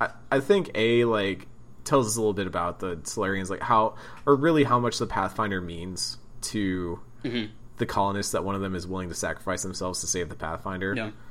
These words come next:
Speaker 1: Uh, we get in there and we find Reika, who, uh, feels bad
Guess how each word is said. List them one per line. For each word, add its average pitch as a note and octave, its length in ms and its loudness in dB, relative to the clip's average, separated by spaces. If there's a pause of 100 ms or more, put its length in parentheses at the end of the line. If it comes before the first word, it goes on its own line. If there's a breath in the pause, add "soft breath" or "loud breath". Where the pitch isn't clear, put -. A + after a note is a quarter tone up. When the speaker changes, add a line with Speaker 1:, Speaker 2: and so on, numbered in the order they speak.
(340 loud breath)
Speaker 1:
Uh, F2+ 300 0 (280)
we C3 140 2
get D3+ 180 4
in C#3+ 140 4
there A2+ 400 0 (120)
and G#2+ 120 -2
we G#2+ 80 0
find A2 280 0
Reika, F#2+ 600 -2 (240)
who, G2+ 340 -2
uh, F2+ 460 -2 (1600 loud breath)
feels F#3+ 300 8
bad A2+ 420 0